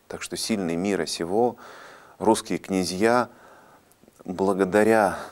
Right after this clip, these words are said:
его мудрости, его праведности, они между собой мирились.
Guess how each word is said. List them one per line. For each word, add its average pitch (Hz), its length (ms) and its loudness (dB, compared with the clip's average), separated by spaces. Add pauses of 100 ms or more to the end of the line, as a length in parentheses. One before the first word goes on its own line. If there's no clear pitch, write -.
(420)
его 98 240 4
мудрости, 101 800 0
его 87 200 0
праведности, 98 840 -2
они 90 240 -8
между 90 320 -6
собой 98 520 -2 (720)
мирились. 92 640 -4